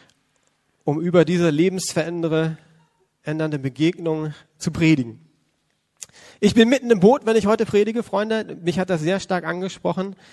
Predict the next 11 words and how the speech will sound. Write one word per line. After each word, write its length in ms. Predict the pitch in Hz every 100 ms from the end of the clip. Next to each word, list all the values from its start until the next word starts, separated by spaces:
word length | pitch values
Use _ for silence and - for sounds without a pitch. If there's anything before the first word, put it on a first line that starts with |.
| - - _ -
Bereiche, 440 | 151 147 175 180
die 60 | 160
ich 100 | 160
mal 240 | 156 151
stärker 480 | 175 - 170 175 180
vielleicht 240 | 175 180 175
entwickelt 400 | 156 175 196 180
hatte 200 | 180 180
in 40 |
meinem 220 | 175 175
Leben, 400 | 170 175 196 196